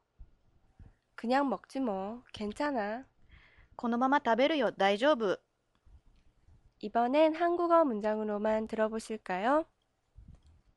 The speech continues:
Speaker 1: 잘 먹겠습니다. 야채도 듬뿍 들어가 있는데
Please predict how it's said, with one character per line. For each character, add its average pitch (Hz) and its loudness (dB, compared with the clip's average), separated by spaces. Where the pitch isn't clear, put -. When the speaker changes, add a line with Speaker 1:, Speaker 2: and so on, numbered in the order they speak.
Speaker 1:
잘 226 2
먹겠습니다. 262 2
야채도 285 0
듬뿍 226 -4
들어가 226 2
있는데 185 -6